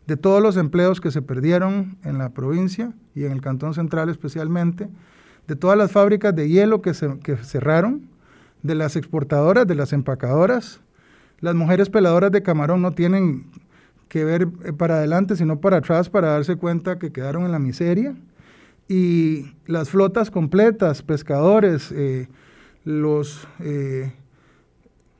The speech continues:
funcionarios o empleados que dependen de esto, desde rederos hasta mecánicos, hasta carpinteros y todos los que,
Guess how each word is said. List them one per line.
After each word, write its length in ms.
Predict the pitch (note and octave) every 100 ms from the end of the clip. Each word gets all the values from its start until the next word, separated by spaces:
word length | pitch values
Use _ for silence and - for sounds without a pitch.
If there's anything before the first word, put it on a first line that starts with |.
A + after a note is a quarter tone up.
| _ _ _
funcionarios 920 | - G3+ - D#3+ G3 A#3+ G#3+ F3 D3
o 300 | E3 D3+ D3
empleados 640 | C#3+ C3+ G3 A3+ A3+ F#3
que 160 | - D#3
dependen 580 | D3 C#3 G3 G#3+ G#3+ F#3
de 120 | G3+
esto, 360 | G#3+ - C#3 A2+ -
desde 600 | D#3 D3 D3+ C3+ C#3 C#3 C3+
rederos 760 | C#3+ D#3 G3+ G#3 E3 - - -
hasta 300 | C#3+ - D3+
mecánicos, 840 | C#3+ F#3+ G#3 G3 - C#3 B2 - _ - - - _
hasta 220 | D3 E3
carpinteros 920 | D3 D3 D3+ D3+ G3 G#3+ G3 D#3 C#3 D3+
y 220 | D#3 D3
todos 380 | C#3 D#3+ F#3 G#3
los 160 | G3+
que, 260 | G3+ E3 C#3+